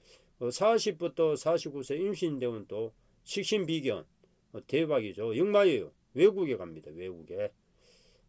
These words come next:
어, 무역업으로 또 이 대운에 크게 성공한다. 오십 세 개유 대운도, 어, 상간, 아, 급제양인이네. 아, 도화대운이네. 아, 이 대운엔 여장, 나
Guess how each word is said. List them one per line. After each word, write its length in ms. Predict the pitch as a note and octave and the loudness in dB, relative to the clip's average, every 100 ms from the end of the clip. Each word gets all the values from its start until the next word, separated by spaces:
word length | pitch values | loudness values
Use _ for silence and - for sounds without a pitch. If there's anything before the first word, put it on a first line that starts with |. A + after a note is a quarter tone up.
| _ _ | _ _
어, 140 | A2+ G#2+ | -12 -2
무역업으로 760 | D#3 B3 A3+ F3+ E3+ E3 D3+ | 2 6 6 6 4 4 2
또 180 | C3 A#2 | -4 -4
이 140 | C#3 | -4
대운에 300 | C#3 B2 F#2+ | -2 -2 -6
크게 260 | - A2+ A2 | -10 -10 -10
성공한다. 640 | - E2+ F2+ F2+ F#2 D#2 - _ _ _ _ _ _ | -10 -12 -12 -10 -12 -14 -16 _ _ _ _ _ _
오십 360 | - G#3+ G#3+ E3+ | 4 4 4 -2
세 340 | F3 D3+ C3+ - | 0 0 -2 0
개유 380 | E3+ A3 G3 D#3+ | 2 4 2 2
대운도, 680 | D3+ C#3+ B2 B2 C3 C3 G#2+ | 0 0 -4 -2 0 0 -4
어, 180 | G2+ G2 | -8 -8
상간, 600 | - F#3+ G3 F3+ D3+ B2 _ _ _ _ _ _ _ - | -2 0 2 2 0 -4 _ _ _ _ _ _ _ -16
아, 100 | E2 | -8
급제양인이네. 760 | - D#3+ G3+ C3+ F#2+ E2+ D2+ C#2+ _ _ _ _ _ _ _ F2 | -6 2 4 4 0 -8 -14 -18 _ _ _ _ _ _ _ -20
아, 120 | E2 | -14
도화대운이네. 800 | - C#3 G#3 F3+ A#2+ F#2 D#2 C#2+ _ _ - - - _ _ _ _ _ _ _ _ _ _ _ _ | -2 4 4 4 0 -4 -10 -16 _ _ -20 -20 -20 _ _ _ _ _ _ _ _ _ _ _ _
아, 200 | F2+ F#2+ | -8 -6
이 120 | E3 G3 | -4 2
대운엔 480 | A3+ G3 D3+ C3+ - | 4 4 2 0 2
여장, 440 | F3 A#3+ A#3+ F#3+ | 8 10 8 6
나 220 | G3 A#3+ | 4 4